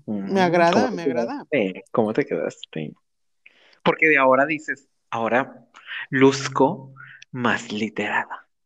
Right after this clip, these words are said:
Speaker 2: Sí.
Speaker 1: Cuando te enteras de este tipo de cosas, dices, ya me veo, ya
Speaker 2: La
Speaker 1: me aumentó dos puntos el I Q.
Speaker 2: La más letrada.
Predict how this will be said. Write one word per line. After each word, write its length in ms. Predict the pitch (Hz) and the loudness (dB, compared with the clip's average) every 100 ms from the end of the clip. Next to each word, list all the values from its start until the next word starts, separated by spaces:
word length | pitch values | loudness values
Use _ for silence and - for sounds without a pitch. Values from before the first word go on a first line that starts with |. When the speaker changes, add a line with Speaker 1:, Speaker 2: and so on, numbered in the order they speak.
| _ _ _ _ _ _ _ _ _ _ _ | _ _ _ _ _ _ _ _ _ _ _
Speaker 2:
Sí. 260 | - - 170 | -16 -10 -6
Speaker 1:
Cuando 380 | 147 113 107 101 | 0 0 0 -2
te 120 | 117 | -2
enteras 400 | 107 117 107 113 | 2 4 4 4
de 80 | 120 | 2
este 200 | - 117 | 0 -8
tipo 300 | - 117 92 | -8 -6 -4
de 60 | 98 | -4
cosas, 340 | 120 117 113 | -4 -2 -4
dices, 480 | 110 110 104 - - _ - | -4 -4 -4 -4 -14 _ -18
ya 320 | 120 135 117 | -4 2 2
me 140 | 123 | 2
veo, 460 | 127 127 123 139 - - _ _ | 4 6 6 4 -2 -20 _ _
ya 280 | - 143 139 | -6 0 2
Speaker 2:
La 80 | 139 | 4
Speaker 1:
me 40 | 160 | 4
aumentó 340 | 156 123 175 | 4 4 4
dos 320 | 139 160 160 - | 6 4 2 0
puntos 400 | 175 180 180 190 | 4 4 4 2
el 160 | 175 135 | 2 0
I 80 | 120 | -6
Q. 240 | 117 107 - _ _ | -8 -10 -12 _ _
Speaker 2:
La 300 | 233 220 202 | 0 2 2
más 420 | 196 202 214 214 | 0 -8 -8 -10
letrada. 800 | 247 269 302 - 220 180 175 143 | -10 -10 -10 -8 -4 -4 -6 -8